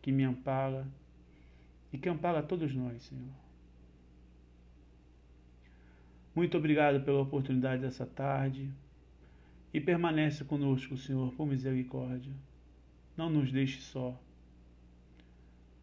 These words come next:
Que os teus trabalhadores possam nos iluminar, nos guardar, Mestre.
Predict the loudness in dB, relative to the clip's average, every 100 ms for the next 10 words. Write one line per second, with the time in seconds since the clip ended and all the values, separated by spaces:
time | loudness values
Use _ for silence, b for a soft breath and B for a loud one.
0 | -6 -2 2 2 2 2 2 4 4 4
1 | 2 -2 0 0 -2 0 0 0 0 0
2 | 0 -2 -2 -2 -2 -6 -16 -20 -20 -20
3 | b b b b b b b b -20 -20
4 | -20 -20 -20 -20 -20 -20 -6 -2 2 4
5 | 2 2 2 2 0 -4 -10 -14 -18 -20